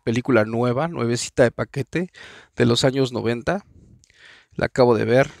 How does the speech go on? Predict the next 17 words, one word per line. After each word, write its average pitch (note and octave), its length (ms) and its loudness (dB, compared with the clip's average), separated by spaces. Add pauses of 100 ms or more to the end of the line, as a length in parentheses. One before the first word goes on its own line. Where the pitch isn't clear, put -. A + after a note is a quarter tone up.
(880)
Eso F3+ 180 4
lo D#3+ 80 8
dejé D3 180 4
para C#3+ 200 6
mí, E3 200 -2
eso D#3 160 -6
no D3 100 -4
lo D3+ 80 -2
compartí A#2+ 380 -10
en D3 60 -4
el C#3 100 -4
canal. B2+ 380 -6 (200)
Eso D3 180 -16
lo B2 80 -10
dejé B2 220 -10
para A2 240 -6
mí. C3 220 -14